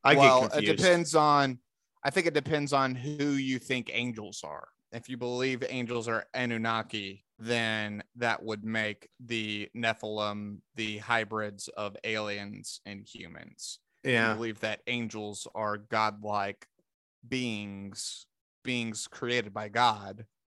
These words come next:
Speaker 2: that came down, then the Nephilim are angel human hybrids.
Speaker 1: Well, and it's similar with <laughs> also what you just said.
Speaker 2: Either way, they're human hybrids.
Speaker 1: Yeah, they're human hybrids. Um, it's so hard to keep track of all these fake alien races.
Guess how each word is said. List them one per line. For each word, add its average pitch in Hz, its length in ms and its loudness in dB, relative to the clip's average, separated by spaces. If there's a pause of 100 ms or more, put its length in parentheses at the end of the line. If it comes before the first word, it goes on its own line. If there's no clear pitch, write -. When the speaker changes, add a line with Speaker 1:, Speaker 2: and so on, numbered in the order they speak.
(540)
Speaker 2:
that 117 160 2
came 104 260 -6
down, 101 500 -6 (360)
then 113 120 -2
the 110 80 -4
Nephilim 110 480 -2
are 104 320 -8
angel 104 560 -10 (220)
human 107 300 -6
hybrids. - 580 -14 (220)
Speaker 1:
Well, 196 160 10
and 220 120 12
it's 208 180 8
similar 233 420 8
with 156 460 2 (440)
<laughs> - 600 -10
also 143 260 2
what 156 240 4
you 139 80 -6
just - 280 -8
said. 135 240 4
Speaker 2:
Either 247 200 10
way, 202 420 12
they're 175 180 10
human 208 340 6
hybrids. 139 720 2 (480)
Speaker 1:
Yeah, 151 160 10
they're 143 120 8
human 143 200 8
hybrids. 123 400 4 (360)
Um, 165 600 10 (180)
it's 202 160 6
so 233 120 12
hard 196 180 12
to 160 60 0
keep - 360 0
track 131 300 6
of 117 100 -2
all 117 140 4
these 113 180 -2
fake 113 280 4
alien 110 220 0
races. 101 360 0